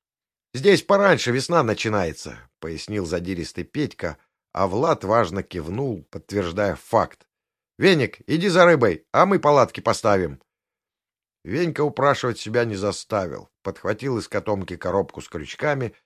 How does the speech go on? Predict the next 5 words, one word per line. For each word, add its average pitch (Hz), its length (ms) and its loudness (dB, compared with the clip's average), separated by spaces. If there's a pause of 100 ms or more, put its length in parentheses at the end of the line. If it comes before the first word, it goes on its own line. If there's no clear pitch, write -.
(240)
выхватил 123 560 2
из 98 120 -4
куста 107 420 -2
припрятанное 98 800 -4
удилище, 127 680 -2